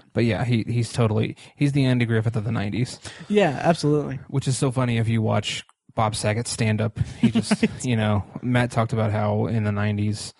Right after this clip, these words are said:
Speaker 1: stand up comics would get their own sitcoms,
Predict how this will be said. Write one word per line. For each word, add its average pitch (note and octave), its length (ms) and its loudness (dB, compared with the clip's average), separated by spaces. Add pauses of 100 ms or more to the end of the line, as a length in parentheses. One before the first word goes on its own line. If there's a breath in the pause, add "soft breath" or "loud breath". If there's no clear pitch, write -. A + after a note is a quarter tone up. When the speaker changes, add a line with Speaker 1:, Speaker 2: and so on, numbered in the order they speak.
(300 soft breath)
Speaker 1:
stand A#2 260 0
up G#2+ 80 -2
comics - 320 -2
would A2 120 -2
get A2 120 0
their G#3+ 140 -2
own A2+ 140 0
sitcoms, G#2+ 640 -4